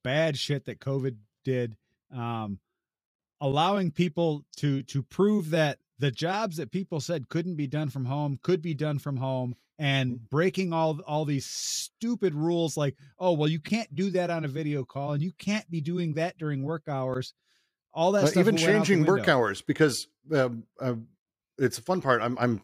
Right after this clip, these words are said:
Speaker 2: C E O, which I've never been before, so this has been weird. But when we're talking, like, with new hires and people, like, "So how do you do work hours?" Because apparently a lot of companies are still doing the, "Hey, we're sending you a laptop, you log in, we time it,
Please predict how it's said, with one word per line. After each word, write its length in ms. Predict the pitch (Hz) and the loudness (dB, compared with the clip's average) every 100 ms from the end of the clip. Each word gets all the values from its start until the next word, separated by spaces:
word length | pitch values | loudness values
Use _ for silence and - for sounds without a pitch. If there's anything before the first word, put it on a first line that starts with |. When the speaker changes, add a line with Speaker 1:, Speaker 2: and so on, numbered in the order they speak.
| - | -6
Speaker 2:
C 380 | - 156 151 147 | 0 2 4 4
E 60 | |
O, 280 | 117 92 80 | 2 0 -8
which 180 | - 107 | -10 -6
I've 100 | 117 | -4
never 200 | 120 110 | -2 -2
been 200 | 107 104 | -2 -2
before, 360 | 92 - 82 82 | -4 -10 -10 -10
so 120 | 110 | -8
this 80 | 101 | -8
has 60 | |
been 200 | 104 107 | -6 -2
weird. 300 | 113 107 95 - _ _ - | 0 0 -2 -10 _ _ 0
But 100 | 123 | 2
when 140 | 139 | 2
we're 80 | 143 | 2
talking, 440 | - 156 160 147 127 | 2 0 0 -2 0
like, 220 | 117 - | -2 -4
with 140 | 113 | -4
new 140 | 127 113 | -2 -2
hires 320 | 123 123 104 | -2 -2 -4
and 80 | 104 | -6
people, 160 | 107 | -6
like, 160 | 110 107 | -6 -6
"So 100 | - | -8
how 140 | 117 | -4
do 80 | 151 | -2
you 140 | 160 123 | 0 -2
do 200 | 127 123 | -2 -4
work 320 | 117 117 107 | -2 -4 -6
hours?" 240 | 92 71 | -10 -10
Because 240 | - 120 123 | -12 -6 -6
apparently 380 | - 160 120 | -2 -4 -2
a 40 | 110 | -2
lot 140 | 120 | 0
of 80 | 117 | -2
companies 480 | 156 170 107 101 92 _ _ - | -2 -4 -4 -6 -8 _ _ -8
are 80 | 123 | -6
still 240 | - 151 | -2 0
doing 380 | 120 131 139 117 | 2 2 2 2
the, 280 | 110 107 98 _ _ _ | 2 0 -4 _ _ _
"Hey, 240 | - 131 127 | 0 2 2
we're 140 | 117 | -2
sending 340 | 113 143 160 160 | 0 0 0 -2
you 160 | 160 | 0
a 20 | 143 | 0
laptop, 600 | 113 107 - 107 104 _ _ _ | 0 -2 -6 -8 -8 _ _ _
you 120 | 104 104 | -16 -6
log 340 | 120 139 127 | 0 2 4
in, 360 | 120 110 107 104 _ _ | 2 2 -4 -14 _ _
we 160 | 110 101 - | -8 -8 -8
time 380 | - 160 165 95 | 0 2 2 0
it, 260 | - - | -6 -18